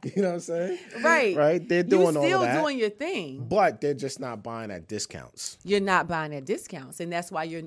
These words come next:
Speaker 2: you have to consider yourself as a buyer investor. You know, you have to, you can't use these rules. You can't use this seventy percent off rule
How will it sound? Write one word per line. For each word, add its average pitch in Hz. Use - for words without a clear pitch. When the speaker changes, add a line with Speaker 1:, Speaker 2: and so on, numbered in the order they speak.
Speaker 2:
you 185
have 175
to 170
consider 175
yourself 160
as 151
a 147
buyer 151
investor. 160
You 202
know, 175
you 196
have 185
to, -
you 180
can't 185
use 277
these 208
rules. 139
You 180
can't 208
use 285
this 185
seventy 170
percent 170
off 151
rule 156